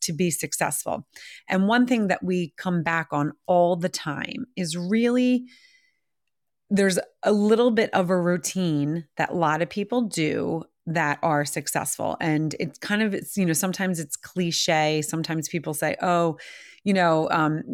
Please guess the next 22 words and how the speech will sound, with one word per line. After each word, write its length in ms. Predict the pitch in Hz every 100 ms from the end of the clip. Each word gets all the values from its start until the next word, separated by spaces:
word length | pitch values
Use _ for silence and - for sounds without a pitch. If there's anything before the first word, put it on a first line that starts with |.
| -
you 100 | 196
don't 220 | 185 -
have 300 | - 170 160
to 80 | -
do 180 | 175 165
it." 140 | 165 -
But 180 | 156
my 680 | 202 185 185 196 226 247 254
way 340 | - 180 180 170
I 120 | 165
approach 400 | 156 156 180 156
it, 80 | 156
and 100 | 170
this 140 | 156 -
is 100 | -
especially 360 | - 185 - 180
what 120 | 156
I 40 |
approach 520 | 151 143 - 151 -
with 220 | 156 147 -
clients, 520 | - 233 180 143 -
is 180 | 170 147